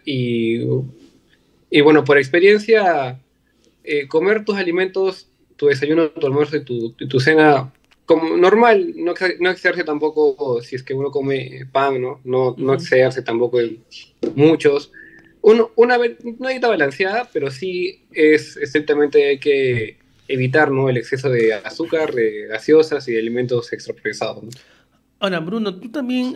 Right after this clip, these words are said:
Speaker 2: eh, mencionaste que, ah, eh, justo en la foto que estamos viendo, me parece, o fue una de las anteriores,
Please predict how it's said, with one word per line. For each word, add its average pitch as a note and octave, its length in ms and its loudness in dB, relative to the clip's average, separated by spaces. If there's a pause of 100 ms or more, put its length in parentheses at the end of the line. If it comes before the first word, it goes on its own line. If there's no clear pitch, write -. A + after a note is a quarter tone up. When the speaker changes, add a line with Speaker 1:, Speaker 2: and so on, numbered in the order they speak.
Speaker 2:
eh, F3 260 -4
mencionaste F3+ 920 -4
que, D#3+ 100 -8
ah, D3+ 220 -6
eh, D3+ 160 -16
justo G3 260 -10
en F3 40 -6
la D#3 80 -8
foto E3+ 240 -12
que D#3+ 40 -18
estamos E3+ 280 -8
viendo, E3+ 260 -6
me E3 100 -6
parece, D#3 360 -8
o D3+ 100 -6
fue D#3 160 -8
una D#3+ 200 -4
de E3 80 -4
las D3 140 -8
anteriores, C#3+ 600 -6